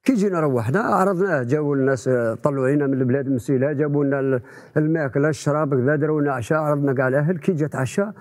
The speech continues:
امال بيقعد غير تعشى نهار. ثلاث ايام ما شفتوش،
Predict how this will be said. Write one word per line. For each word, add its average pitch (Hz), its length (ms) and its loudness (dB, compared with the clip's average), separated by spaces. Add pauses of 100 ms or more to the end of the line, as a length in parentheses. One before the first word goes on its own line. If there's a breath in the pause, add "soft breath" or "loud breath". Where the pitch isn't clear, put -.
(280 loud breath)
امال 165 240 0
بيقعد 165 460 -2 (2000)
غير 175 160 2
تعشى 160 360 -4
نهار. 120 260 -2 (1300)
ثلاث 185 280 -2
ايام 233 220 0
ما 220 60 4
شفتوش، 135 480 -4